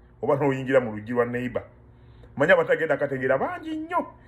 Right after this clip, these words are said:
Ne guno omwezi gwonna gwonna ngenda basumbuwa busumbuyi. Njagala kuggyako abo abatini bokka bokka basobola okugenda nange.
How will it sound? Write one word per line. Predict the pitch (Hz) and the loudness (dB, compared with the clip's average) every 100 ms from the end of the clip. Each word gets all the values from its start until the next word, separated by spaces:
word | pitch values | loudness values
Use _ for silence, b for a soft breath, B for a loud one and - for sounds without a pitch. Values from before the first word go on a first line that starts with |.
| B B | B B
Ne | 147 | -4
guno | 180 143 | 0 0
omwezi | 143 165 156 127 | 2 4 4 2
gwonna | 120 139 | 0 2
gwonna | 147 151 | 4 4
ngenda | 139 131 | 2 2
basumbuwa | 127 127 117 104 104 104 | 2 0 -2 -8 -4 -4
busumbuyi. | 107 - 135 113 107 101 101 - - b b b b - - | -6 -10 -8 -8 -6 -8 -10 -16 -20 b b b b -16 -2
Njagala | 123 139 139 | 2 4 4
kuggyako | 139 135 135 131 | 2 2 2 4
abo | 120 | 4
abatini | 101 107 113 110 | 2 0 -6 -8
bokka | 92 104 | -6 -6
bokka | 101 104 | -4 -4
basobola | 92 101 95 | -6 -6 -10
okugenda | 85 85 92 92 | -10 -12 -10 -10
nange. | 92 90 90 | -10 -10 -12